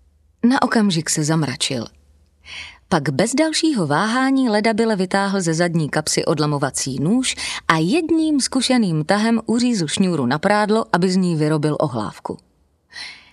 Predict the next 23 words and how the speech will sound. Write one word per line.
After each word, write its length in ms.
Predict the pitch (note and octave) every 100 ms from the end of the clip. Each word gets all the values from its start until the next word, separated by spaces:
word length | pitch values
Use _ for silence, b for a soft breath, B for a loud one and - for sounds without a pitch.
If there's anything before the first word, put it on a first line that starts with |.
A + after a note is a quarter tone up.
| B B _ -
„Máma 360 | F3+ D#3+ B2 B2+
tě 180 | - B2+
za 100 | G2+
tohle 240 | - D3+ D3
asi 340 | - - A#2
zabije, 440 | C3+ B2+ F3+ C#3+
ne?“ 240 | G2+ A2+ D#3 - _ _ _ -
zajímala 540 | D#3 D3 D3 C#3+ C#3+
jsem 220 | - C#3+
se, 160 | C#3 F#3
protože 440 | D3+ - D3+ C#3 - B -
házel 420 | D#3 E3 E3 D#3+
stěží 400 | - D#3+ D#3 D#3
proschlé 520 | D#3 D#3 - D#3+ C#3+
prádlo 460 | - D3 D3+ E3 D3
na 120 | D3+
hromadu 420 | D3+ D#3+ D3+ D3+
harampádí, 800 | C#3 C#3 C#3+ D3+ D3 D3 D#3 F3 B B B
které 300 | - E3 D#3
hrozilo 440 | D#3 E3 D#3+ E3+
zaplavit 440 | D#3 C#3+ D3+ D3 D3+
celou 340 | - D#3 E3
zahradu. 420 | F3+ D3+ B2+ A2